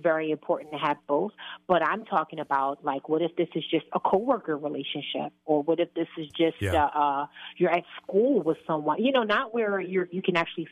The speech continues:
Speaker 1: sit, "Let me tell you about Jesus," <laughs> you know?
Speaker 2: Right.
Speaker 1: But it's just
Speaker 2: Yeah.
Speaker 1: one of those things where, where they, where they say, "No, I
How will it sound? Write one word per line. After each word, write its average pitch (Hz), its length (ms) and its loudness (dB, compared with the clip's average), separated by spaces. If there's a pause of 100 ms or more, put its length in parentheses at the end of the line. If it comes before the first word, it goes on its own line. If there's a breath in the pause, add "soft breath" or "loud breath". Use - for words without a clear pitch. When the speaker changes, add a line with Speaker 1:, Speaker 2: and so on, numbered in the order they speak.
Speaker 1:
sit, - 180 -2
"Let 180 160 -2
me 214 120 -8 (100)
tell 180 160 2
you 165 180 -2
about 139 300 0
Jesus," - 340 -8
<laughs> - 520 -8
you 226 180 4
know? 214 220 2 (120)
Speaker 2:
Right. 113 240 -2
Speaker 1:
But 233 200 0
it's 240 160 -2
just - 80 -18
Speaker 2:
Yeah. 131 200 2
Speaker 1:
one 214 160 0
of 208 80 -2
those 196 220 2
things 196 180 -4
where, 196 180 4
where 190 200 0
they, 185 240 -2
where 185 180 2
they 185 160 -4 (120)
say, 160 280 2
"No, 190 300 0 (180)
I 160 360 -2